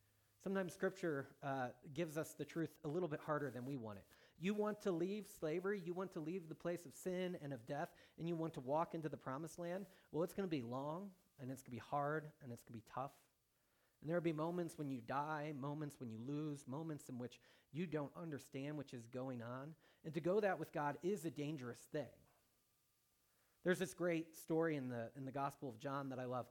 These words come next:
about where Jesus tells them that you have to, uh, uh, eat his, uh, body as if the bread, the bread he's giving out, and drink his blood. And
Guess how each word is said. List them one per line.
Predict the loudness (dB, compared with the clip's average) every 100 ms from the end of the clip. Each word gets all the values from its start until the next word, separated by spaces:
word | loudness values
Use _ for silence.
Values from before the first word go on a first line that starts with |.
| -12 -18 -6
about | 0 0 0
where | -2
Jesus | -2 -4 -6 -8 -10 0
tells | 0 2
them | -2 -2
that | -2
you | -2
have | -4 -4
to, | -2 0
uh, | 0 -2 -8 _ _ -6
uh, | -4 -4 -8 -14 _ _ -6
eat | -6 -6 -4
his, | -4 -4 -14 _ _ _ _ _ -6
uh, | -2 0 -2 0
body | 2 2 2
as | 0 -4
if | -6 -10
the | -8
bread, | 0 2 4 0 -6 -18 -12 -4
the |
bread | 2 2
he's | 2 -2
giving | -2 0
out, | -2 -2 -6 -12
and | -8 0
drink | 2 2 0
his | -2 -2
blood. | 0 0 0 -2 -6
And | -6